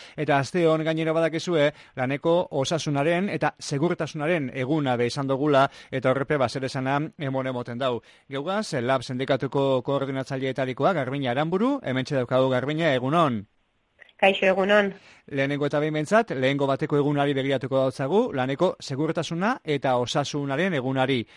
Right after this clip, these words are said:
Speaker 1: Horretan, azken aldi behintzat aurrera pausoak emon dira, ala zelan dago kontua?
Speaker 2: Bueno, egia esan, eh, urteak daramatzagu salatzen, eh, lan osasunari dagokionez,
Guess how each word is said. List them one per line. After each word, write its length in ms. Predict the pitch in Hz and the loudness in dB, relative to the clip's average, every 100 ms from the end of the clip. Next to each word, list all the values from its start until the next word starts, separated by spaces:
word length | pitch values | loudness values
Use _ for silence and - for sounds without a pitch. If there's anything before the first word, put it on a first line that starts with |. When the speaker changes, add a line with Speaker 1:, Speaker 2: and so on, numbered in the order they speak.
| - - | -14 -6
Speaker 1:
Horretan, 460 | 156 - 240 254 - _ - | -4 0 0 -2 -10 _ -10
azken 260 | 143 196 | -8 -4
aldi 220 | 185 180 185 | -2 0 0
behintzat 400 | 185 170 202 - | 0 0 -2 2
aurrera 380 | 160 196 196 185 | 0 0 0 2
pausoak 460 | 196 190 196 180 185 | 0 2 0 0 0
emon 220 | 190 190 | -2 -2
dira, 220 | 202 277 | 0 -2
ala 240 | - 151 151 | 0 0 0
zelan 220 | 202 220 | 0 -2
dago 200 | 196 143 | 2 0
kontua? 520 | 135 120 120 92 87 87 _ _ _ _ _ _ - - - - | 0 -2 -2 -2 -4 -14 _ _ _ _ _ _ -20 -20 -20 0
Speaker 2:
Bueno, 260 | 233 202 165 | 4 8 10
egia 300 | 165 175 180 | 8 8 8
esan, 340 | 185 196 196 | 8 6 6
eh, 400 | 180 180 175 170 - | 4 2 2 0 0
urteak 480 | 180 180 190 196 190 | -2 6 6 6 4
daramatzagu 920 | 165 180 185 185 175 185 180 175 175 | 4 4 4 2 0 2 0 0 -2
salatzen, 1000 | - 180 180 185 - 196 190 170 165 160 - | 0 4 6 4 6 6 6 4 2 -4 -4
eh, 680 | 156 151 147 147 147 143 - 156 | 0 2 4 2 0 -4 -4 4
lan 260 | 185 190 185 | 4 4 0
osasunari 920 | 180 196 180 190 185 190 185 180 180 | -6 -10 -10 -8 -4 -2 0 0 2
dagokionez, 720 | 175 175 180 196 180 190 190 | 6 6 4 2 2 6 4